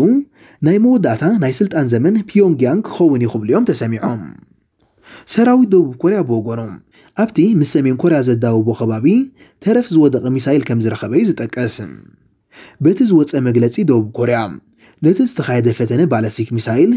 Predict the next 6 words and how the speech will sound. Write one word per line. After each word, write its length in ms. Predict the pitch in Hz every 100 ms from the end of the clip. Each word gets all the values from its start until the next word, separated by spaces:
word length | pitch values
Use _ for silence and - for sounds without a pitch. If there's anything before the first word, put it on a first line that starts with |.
| -
ብጽኑዕ 340 | 147 - 240
ከም 200 | 220 131 120
ዝተወግዞ 460 | 123 113 107 113 208
ገሊጻ 260 | 143 110 -
ኣላ። 180 | 117 117 117 101 50 - _ _ _ _ - _ -
ብተወሳኺ 520 | 170 254 208 127